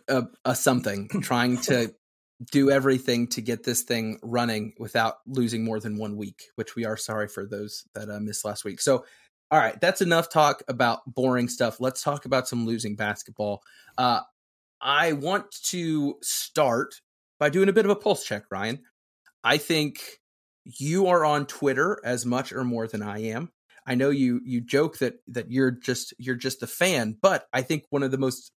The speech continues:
Speaker 1: vital parts of that is having a pulse of the fan and getting the general feel of how are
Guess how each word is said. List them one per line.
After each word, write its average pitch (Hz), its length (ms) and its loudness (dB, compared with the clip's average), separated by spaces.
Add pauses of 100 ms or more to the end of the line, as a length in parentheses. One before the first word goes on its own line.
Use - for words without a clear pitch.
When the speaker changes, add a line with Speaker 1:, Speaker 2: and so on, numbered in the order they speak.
(220)
Speaker 1:
vital 135 300 2
parts 170 340 2
of 117 80 -6
that 110 200 0
is 110 220 -6 (100)
having 139 420 2
a 113 80 -6
pulse - 480 -2
of 123 300 2
the 117 100 0
fan 107 460 -6
and 120 120 -6
getting 127 440 0 (180)
the 123 80 -6
general 139 380 2
feel 135 420 0
of 113 220 0 (640)
how 180 400 4
are 135 480 0